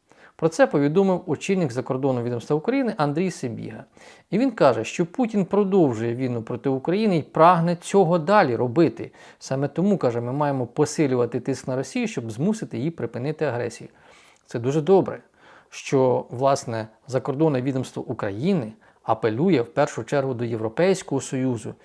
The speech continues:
у якого торговий оборот з Росією, ну, вибачайте, доволі великий. Загалом сімнадцятий санкційний пакет має, знову ж таки, у своєму переліку багато індивідуальних санкцій. А що стосується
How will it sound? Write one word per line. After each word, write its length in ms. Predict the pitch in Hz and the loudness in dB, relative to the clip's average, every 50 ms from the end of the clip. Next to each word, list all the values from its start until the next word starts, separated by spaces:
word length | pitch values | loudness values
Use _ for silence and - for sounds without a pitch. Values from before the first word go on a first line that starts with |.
| - - - _ _ - | -20 -20 -20 _ _ -10
у 20 | 107 | -10
якого 280 | 110 110 - 127 147 | -8 -4 0 0 0
торговий 520 | 151 151 - 135 120 113 113 107 98 113 123 | 0 0 -2 -4 -2 -2 -2 -4 -2 -2 -2
оборот 320 | 143 131 113 107 107 110 | -2 -2 -4 -4 -4 -4
з 80 | 110 123 | -2 -4
Росією, 480 | 131 127 - - 107 107 107 113 123 | -6 -6 -6 -10 -10 -8 -6 -6 -6
ну, 120 | 127 120 120 | -4 -4 -4
вибачайте, 580 | 117 110 104 107 - - 104 107 117 - 120 | -6 -4 -6 -6 -8 -6 -6 -6 -6 -6 -6
доволі 380 | 123 127 127 110 104 101 107 127 | -6 -6 -6 -6 -6 -6 -6 -2
великий. 460 | 160 202 220 190 - - - - - _ _ _ _ _ _ _ _ _ _ - - - - - - _ _ | -2 0 0 -2 -2 -4 -10 -20 -20 _ _ _ _ _ _ _ _ _ _ -20 -20 -20 -20 -20 -20 _ _
Загалом 360 | 117 123 143 170 240 302 302 | -4 0 0 2 2 2 0
сімнадцятий 460 | - - 170 180 208 220 220 - 180 156 | 0 -2 -2 -2 -2 -2 -2 -2 -4 -2
санкційний 420 | - 165 156 - - 190 170 147 | -2 -4 -4 -2 -2 -2 -2 0
пакет 460 | - 143 139 - 185 190 185 - - | -2 -2 -2 0 -2 -2 -2 -2 -4
має, 400 | 120 131 147 151 147 139 123 117 117 | -2 -2 0 0 2 0 0 -2 -4
знову 280 | 110 - 156 165 156 123 | -4 0 2 2 2 0
ж 100 | - - | -2 -8
таки, 200 | 117 - 117 110 | -10 -8 -6 -8
у 20 | |
своєму 360 | - - 131 131 127 123 117 | -6 -4 -4 -4 -2 -4 -4
переліку 480 | 113 - 127 156 202 196 180 - - 123 | -4 -2 0 0 2 0 -2 -4 -6 -6
багато 420 | 107 104 110 127 151 160 - 156 | -4 -4 0 2 2 2 2 -2
індивідуальних 880 | - - 147 139 131 123 120 123 117 110 113 110 110 104 98 101 101 | -4 -4 -4 -4 -4 -4 -6 -6 -4 -2 0 2 2 0 -2 -6 -12
санкцій. 500 | - - - 98 - 104 - - - 139 - _ - - - - - - | -10 -10 -10 -10 -10 -14 -16 -16 -18 -20 -20 _ -20 -20 -20 -20 -20 -10
А 120 | - 131 127 | -4 -4 -4
що 160 | - - 147 | -2 -2 -4
стосується 640 | - 156 - - 180 165 156 - - - 139 123 | -6 -6 -4 0 2 2 2 2 0 -4 -4 -4